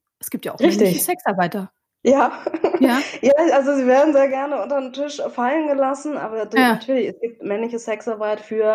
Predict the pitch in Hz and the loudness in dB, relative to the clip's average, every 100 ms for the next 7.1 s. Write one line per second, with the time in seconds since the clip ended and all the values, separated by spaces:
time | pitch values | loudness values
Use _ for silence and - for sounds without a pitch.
0 | 208 113 196 196 196 - 202 226 220 220 | 0 -2 0 2 0 0 0 2 0 0
1 | - 202 196 196 202 - 160 196 202 208 | -2 0 0 0 -4 0 2 4 4 0
2 | 208 196 196 - - - - _ _ _ | 0 0 -2 -14 -20 -20 -20 _ _ _
3 | _ - 156 - - - 240 247 247 269 | _ -8 -8 -10 -18 -2 4 4 4 0
4 | 277 254 262 247 269 269 247 247 233 - | 4 4 4 4 4 4 2 2 -2 0
5 | 254 269 247 262 269 247 240 240 233 269 | 0 0 0 0 0 2 -2 0 2 2
6 | 190 180 175 170 170 160 - 143 139 139 | 0 -4 -4 -4 -6 -8 -10 -10 -8 -12
7 | 139 | -16